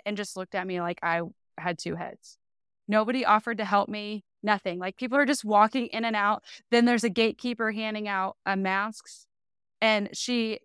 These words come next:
told me, "Did I have a mask?" And I'm, like, looking around for where to go.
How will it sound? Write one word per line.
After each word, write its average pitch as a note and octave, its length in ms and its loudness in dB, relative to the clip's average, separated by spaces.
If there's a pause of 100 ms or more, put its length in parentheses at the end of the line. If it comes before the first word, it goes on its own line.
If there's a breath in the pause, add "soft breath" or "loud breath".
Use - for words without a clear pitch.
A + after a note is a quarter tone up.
told A3+ 240 -2
me, G#3+ 160 -6
"Did G3+ 220 -4
I G#3 80 6
have G3+ 180 4
a F#3+ 60 -2
mask?" F#3 500 -4
And G3 120 -4
I'm, F#3+ 140 0
like, F#3+ 220 -4
looking G#3+ 320 -8
around F#3 320 -4
for G3 120 -8
where F#3 160 -4
to F3 60 -8
go. D#3+ 480 -8